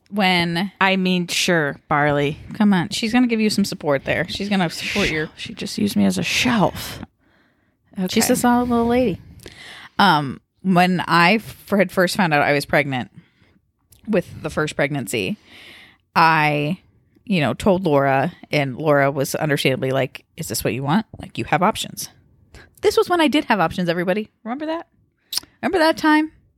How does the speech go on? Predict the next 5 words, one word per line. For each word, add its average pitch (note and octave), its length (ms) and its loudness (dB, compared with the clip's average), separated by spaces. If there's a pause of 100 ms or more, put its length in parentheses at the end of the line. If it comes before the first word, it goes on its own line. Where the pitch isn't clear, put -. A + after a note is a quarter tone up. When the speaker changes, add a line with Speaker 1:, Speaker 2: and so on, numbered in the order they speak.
Speaker 2:
Uh, F3+ 960 2
now F3 220 0
we F#3 500 2 (200)
Speaker 1:
But G#3 300 2
Speaker 2:
don't. D#3+ 200 -2